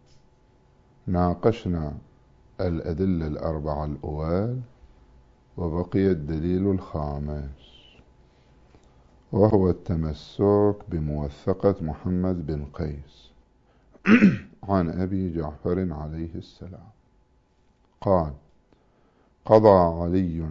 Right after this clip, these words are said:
عليه السلام في رجل وجد ورقا في خربة أن يعرفها،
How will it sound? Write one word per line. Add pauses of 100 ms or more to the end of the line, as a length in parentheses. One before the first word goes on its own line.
عليه
السلام
في
رجل (800)
وجد
ورقا (1080)
في
خربة (280)
أن
يعرفها،